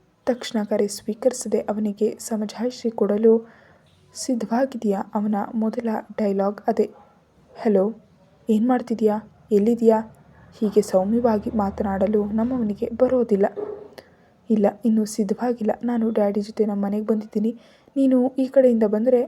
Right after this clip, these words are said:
ನಾವು ಶಾಪಿಂಗ್‌ಗೆ ಹೋಗೋಣ. ನಾನು ಫ್ರೆಶ್ ಆಗ್ತೀನಿ. ಆ ಹೊತ್ತಿಗೆ ನೀನು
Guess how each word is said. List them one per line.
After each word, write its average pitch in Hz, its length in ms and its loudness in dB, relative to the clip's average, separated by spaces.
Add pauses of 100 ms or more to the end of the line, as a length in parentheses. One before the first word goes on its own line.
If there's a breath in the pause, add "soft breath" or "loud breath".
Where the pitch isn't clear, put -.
ನಾವು 254 260 2
ಶಾಪಿಂಗ್‌ಗೆ 247 460 0
ಹೋಗೋಣ. 196 300 4 (580 soft breath)
ನಾನು 262 300 2
ಫ್ರೆಶ್ 233 440 0
ಆಗ್ತೀನಿ. 226 460 -6 (100)
ಆ 226 120 2
ಹೊತ್ತಿಗೆ 226 500 2 (440 loud breath)
ನೀನು 226 420 2